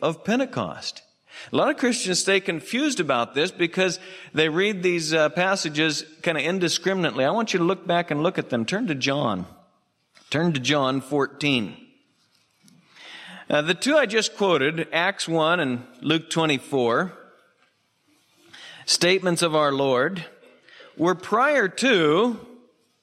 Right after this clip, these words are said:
Pentecost, prior to the coming of the Holy Spirit.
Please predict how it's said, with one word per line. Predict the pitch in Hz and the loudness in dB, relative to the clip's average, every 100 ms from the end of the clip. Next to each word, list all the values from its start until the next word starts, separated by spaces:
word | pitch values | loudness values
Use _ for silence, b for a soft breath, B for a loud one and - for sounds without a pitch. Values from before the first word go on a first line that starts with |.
| _ B B B B B | _ B B B B B
Pentecost, | 254 262 202 170 131 107 - - - _ _ _ _ _ _ _ B B B - | 0 0 2 2 2 -2 -8 -14 -18 _ _ _ _ _ _ _ B B B -2
prior | 175 220 254 | 0 2 0
to | 254 165 131 139 175 | 0 0 2 2 2
the | 190 | -2
coming | - 247 254 139 156 | 0 2 2 2 2
of | - 175 | 0 0
the | 180 170 | 2 2
Holy | 160 170 | 2 0
Spirit. | 165 - 220 135 | -2 -2 2 2